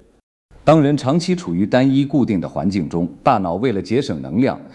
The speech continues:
会自动屏蔽掉周围的其他信息。你在公司里每天就是打卡、开会、做表、挨骂，你的大脑只处理这些固定指令。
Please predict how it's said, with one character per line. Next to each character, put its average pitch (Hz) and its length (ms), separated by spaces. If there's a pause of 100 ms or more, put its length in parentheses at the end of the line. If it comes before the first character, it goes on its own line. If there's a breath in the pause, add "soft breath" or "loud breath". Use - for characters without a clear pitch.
(120)
会 156 200
自 170 180
动 147 160
屏 120 240
蔽 151 140
掉 101 160
周 135 160
围 101 180
的 104 80
其 - 180
他 123 160
信 95 240
息。 73 280 (500)
你 117 100
在 147 120
公 175 220
司 180 160
里 131 140
每 90 160
天 127 180
就 127 100
是 98 120
打 87 200
卡、 113 240
开 120 220
会、 123 160
做 117 200
表、 - 220
挨 69 200
骂， 123 280
你 92 140
的 113 80
大 139 180
脑 71 200
只 95 160
处 160 160
理 180 100
这 135 100
些 131 140
固 156 180
定 127 200
指 - 160
令。 98 200